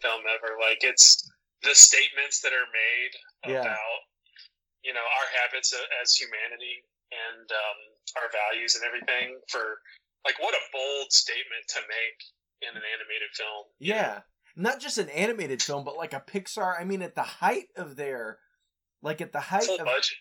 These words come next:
Speaker 1: yeah.
Speaker 2: Yeah. Yeah, for real. <laughs>
Speaker 1: And that
Speaker 2: Yeah.
Speaker 1: was, that was, what, let's see,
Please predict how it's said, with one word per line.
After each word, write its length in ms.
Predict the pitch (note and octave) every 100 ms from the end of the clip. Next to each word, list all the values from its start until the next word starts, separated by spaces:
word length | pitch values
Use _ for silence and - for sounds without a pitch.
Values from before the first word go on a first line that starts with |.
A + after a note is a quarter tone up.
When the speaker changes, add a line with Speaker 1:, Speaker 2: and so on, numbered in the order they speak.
| -
Speaker 1:
yeah. 340 | B2+ C3 E3+
Speaker 2:
Yeah. 300 | E3+ C3+ F#2+ - _ _ _ _ _ -
Yeah, 340 | B2+ A#2 F#2 -
for 100 | A2+
real. 380 | A2+ B2 G#2 - _ _ _ _ _ _ _ -
<laughs> 640 | C3+ D3 C#3 D3 - C#3 - _ _ _ - - _ -
Speaker 1:
And 160 | C#3+ C#3+
that 80 |
Speaker 2:
Yeah. 80 | D3
Speaker 1:
was, 240 | B2+ - -
that 160 | D3 D3
was, 320 | C#3 - - - -
what, 240 | A#2 A#2 - -
let's 240 | B2 -
see, 320 | - A#2 A2